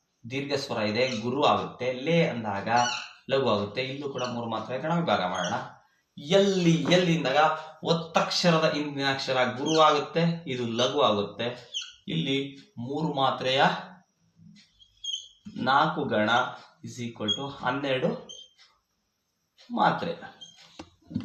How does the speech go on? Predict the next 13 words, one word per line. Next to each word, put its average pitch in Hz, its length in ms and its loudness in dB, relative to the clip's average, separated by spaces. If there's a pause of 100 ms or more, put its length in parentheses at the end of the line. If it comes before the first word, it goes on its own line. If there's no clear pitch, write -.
(600)
ಈಗ 247 120 2
ಮೂರನೇ 196 400 4
ಸಾಲು 131 220 0
ನೋಡೋಣ. 113 240 -2 (2250)
ಓ 156 400 -2 (540)
ಲಘು, 135 480 -4 (560)
ರಾ 139 580 2 (220)
ಲಘು, 127 420 -4
ಗಿ - 440 -2 (260)
ಹ್ರಸ್ವ 135 240 -10
ಸ್ವರನೇ 131 380 -6
ಇದೆ 113 200 -6
ಗೀಲಿ. 120 680 -6